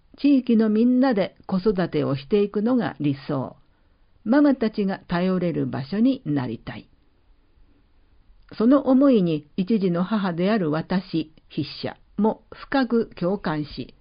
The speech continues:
心から応援したいと思いました。もし孤独を感じているママがいたら、ぜひ一度梶木さんを訪ねてみてください。写真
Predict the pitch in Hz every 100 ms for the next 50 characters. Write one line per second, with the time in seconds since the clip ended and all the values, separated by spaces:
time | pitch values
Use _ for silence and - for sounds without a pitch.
0 | _ - 220 254 226 214 196 190 185 165
1 | 190 202 202 202 - 220 196 185 190 -
2 | 151 135 123 92 - _ - - _ _
3 | _ _ _ _ _ _ _ _ 214 294
4 | 302 240 - - 208 277 277 269 262 220
5 | 226 220 - 214 208 208 208 269 262 220
6 | 196 190 233 233 175 - _ 165 254 339
7 | 180 - 170 202 196 - _ - 175 185
8 | 185 185 - 165 156 147 143 165 180 240
9 | 226 220 196 247 175 151 143 131 - -
10 | - - _ _ _ _ _ _ _ _
11 | _ _ _ _ _ _ - - 190 -
12 | 196